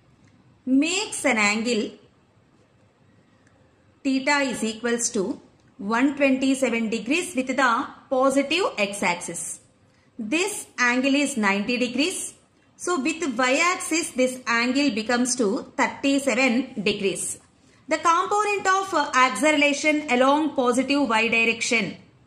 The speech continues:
A cos theta, and along negative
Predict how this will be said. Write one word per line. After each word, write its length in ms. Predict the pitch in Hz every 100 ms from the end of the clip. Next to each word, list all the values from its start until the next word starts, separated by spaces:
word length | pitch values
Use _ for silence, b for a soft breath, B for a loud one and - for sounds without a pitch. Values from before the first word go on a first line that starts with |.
| _ _ _ _ _ _
A 580 | 226 247 294 339 381 - - - _ _ _ - - _ -
cos 280 | 247 208 208
theta, 360 | 247 240 302 381 - - - - _
and 160 | - 269
along 460 | 277 294 349 403 - - -
negative 580 | 240 240 262 320 392